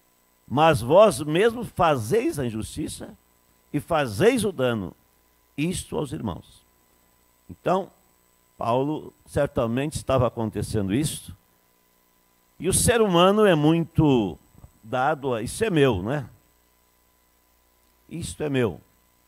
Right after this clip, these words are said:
isto eu quero." Então,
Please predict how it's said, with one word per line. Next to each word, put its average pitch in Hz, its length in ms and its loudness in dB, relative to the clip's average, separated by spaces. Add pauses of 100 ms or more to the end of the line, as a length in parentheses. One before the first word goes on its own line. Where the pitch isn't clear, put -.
(180)
isto 123 580 -8
eu 120 100 -2
quero." 117 460 -2 (1200)
Então, 165 760 4